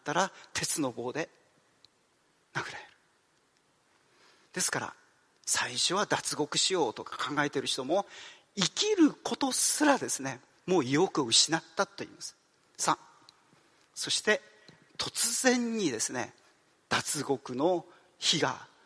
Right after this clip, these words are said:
突然やってきたんです。それが二千四年の六月です。二千四年の六月、この絶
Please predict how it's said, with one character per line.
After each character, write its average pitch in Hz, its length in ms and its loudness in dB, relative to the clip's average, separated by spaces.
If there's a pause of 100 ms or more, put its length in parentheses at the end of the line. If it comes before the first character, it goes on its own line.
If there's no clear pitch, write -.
(200)
突 - 480 0
然 330 200 12
や 269 100 6
っ - 40 -6
て - 120 -4
き - 80 0
た 139 80 -2
ん 131 80 -12
で 135 100 -20
す。 - 120 -18 (520)
そ - 140 -2
れ 165 120 6
が 185 220 4 (340)
二 151 140 2
千 226 360 6
四 147 140 2
年 156 300 2
の 185 200 2 (200)
六 143 340 4
月 202 260 4
で 113 120 -10
す。 - 200 -10 (540)
二 139 140 2
千 202 580 2
四 131 220 2
年 165 340 2
の 190 200 0 (180)
六 - 320 0
月、 - 400 2 (800)
こ - 140 2
の 123 200 -2 (1000)
絶 - 280 2